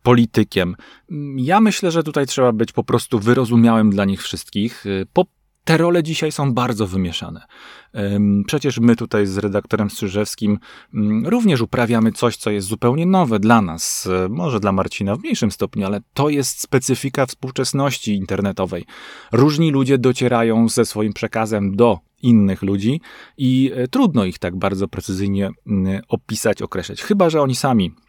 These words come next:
uważają się za dziennikarzy, ale przekraczają pewne, e, linie, które wytycza ta profesja, która gdzieś tam skłania nas do niezależności i do,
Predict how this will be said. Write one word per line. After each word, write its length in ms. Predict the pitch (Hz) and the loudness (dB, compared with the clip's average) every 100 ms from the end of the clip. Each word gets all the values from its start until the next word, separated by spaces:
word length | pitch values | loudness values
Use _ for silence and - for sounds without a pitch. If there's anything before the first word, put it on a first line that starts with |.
| _ _ _ _ _ _ | _ _ _ _ _ _
uważają 380 | 123 104 98 92 | -4 -2 -2 -2
się 120 | 95 | -2
za 120 | 95 92 | -2 -2
dziennikarzy, 600 | 92 90 - 107 101 107 | -2 -2 -2 -2 -2 -4
ale 200 | 101 92 | -4 -4
przekraczają 600 | 113 - 107 110 101 92 | -6 -4 -2 0 0 -2
pewne, 420 | 92 92 87 98 - | -6 -6 -6 -8 -10
e, 420 | 101 95 92 95 | -6 -2 -2 2
linie, 400 | 107 98 95 95 - - - | 2 2 0 -4 -10 -20 -20
które 300 | - 107 101 | -8 -2 0
wytycza 560 | 92 104 - 107 107 95 - - - - - - | 0 -2 -4 -4 -2 -4 -6 -20 -20 -20 -12 -2
ta 100 | 117 | 0
profesja, 680 | 123 - 139 131 - 92 | 0 2 2 2 -4 -6
która 280 | - 95 95 | -8 -10 -8
gdzieś 220 | 107 104 | -6 -4
tam 300 | - 90 90 - | -4 -4 -4 -8
skłania 400 | - - 104 95 | -12 -2 0 0
nas 200 | 92 87 | -2 -4
do 120 | 92 | -2
niezależności 840 | 95 101 98 92 104 117 - 104 104 | 0 2 0 2 0 0 -4 -6 -6
i 40 | |
do, 320 | 95 92 98 | -2 0 0